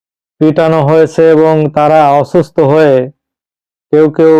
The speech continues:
মৃত্যুর সাথে পাঞ্জা লড়ছে। এই ঘটনায় পুলিশ সরাসরি উপস্থিত হয় এবং উপস্থিত হয়ে সেখানে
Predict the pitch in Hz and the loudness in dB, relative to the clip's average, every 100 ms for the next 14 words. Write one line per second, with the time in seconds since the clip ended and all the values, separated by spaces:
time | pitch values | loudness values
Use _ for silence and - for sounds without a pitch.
0 | 147 143 - 123 156 156 165 - 160 151 | -2 -6 -8 -4 -4 -2 -4 -2 -4 -2
1 | 160 156 143 135 - 156 160 151 151 151 | 0 0 -2 -8 -4 -2 0 0 0 0
2 | 147 - 127 135 151 135 151 156 156 151 | -2 -2 0 2 0 0 0 -2 0 -2
3 | 143 - _ _ _ _ _ - 156 160 | -4 -10 _ _ _ _ _ -2 0 0
4 | 139 - 156 143 160 156 151 160 156 - | -2 -2 -2 -2 0 0 0 -2 -4 -2
5 | 156 143 160 160 151 156 151 156 151 - | -4 -2 0 0 0 0 0 0 -2 -2
6 | 156 147 160 165 135 117 _ _ _ _ | -4 0 0 0 -2 -6 _ _ _ _
7 | _ _ _ - 151 160 156 160 | _ _ _ -4 -2 0 0 0